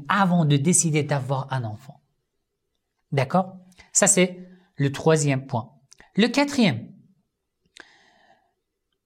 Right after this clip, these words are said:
Maintenant, l'état de ta relation avec ton épouse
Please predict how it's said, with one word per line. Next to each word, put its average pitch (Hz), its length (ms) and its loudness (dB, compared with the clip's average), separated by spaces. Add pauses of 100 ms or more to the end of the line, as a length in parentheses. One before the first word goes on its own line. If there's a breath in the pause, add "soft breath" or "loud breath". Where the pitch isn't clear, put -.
(840)
Maintenant, 202 840 2 (880)
l'état 240 640 2 (100)
de 156 120 2
ta 180 240 2
relation 233 640 4
avec 208 340 2
ton 170 580 2 (220)
épouse 214 560 0